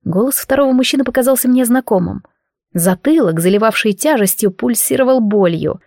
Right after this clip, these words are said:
что не способствовало плодотворным размышлениям. Что творит Эмма и зачем? Что надо ей и этим двум неизвестным, один из которых заявил на меня права? Ответ на последний вопрос,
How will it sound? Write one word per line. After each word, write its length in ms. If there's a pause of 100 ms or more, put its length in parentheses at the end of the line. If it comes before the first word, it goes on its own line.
(100)
что 240
не 160
способствовало 880
плодотворным 720
размышлениям. 840 (520)
Что 280
творит 400
Эмма 360
и 20
зачем? 640 (340)
Что 320
надо 400
ей 460
и 20
этим 300
двум 240
неизвестным, 640 (220)
один 300
из 60
которых 380
заявил 400
на 60
меня 240
права? 380 (680)
Ответ 420
на 100
последний 440
вопрос, 420